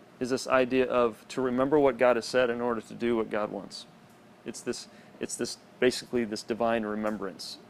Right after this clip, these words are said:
is, is, is the Hebrew word for maleness. It's kind of interesting. Um, but it's true of all of us.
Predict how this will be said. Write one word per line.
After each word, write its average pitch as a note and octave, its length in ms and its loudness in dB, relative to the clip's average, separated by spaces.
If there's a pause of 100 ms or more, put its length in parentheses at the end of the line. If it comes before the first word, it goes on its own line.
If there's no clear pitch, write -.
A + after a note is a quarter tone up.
is, G#2+ 340 -12
is, - 260 -10 (560)
is A#2 220 -6
the A2+ 120 -6
Hebrew C3+ 380 0
word A#2 280 2
for - 140 -6
maleness. G#2 680 -4 (260)
It's - 80 -20
kind A#2+ 160 -8
of G2+ 100 -8
interesting. A2 460 -12 (960)
Um, - 240 -14 (500)
but A#2 160 2
it's A#2+ 180 -4
true C#3 280 2
of A2 80 0
all A#2 200 6
of E2 100 -4
us. - 240 -16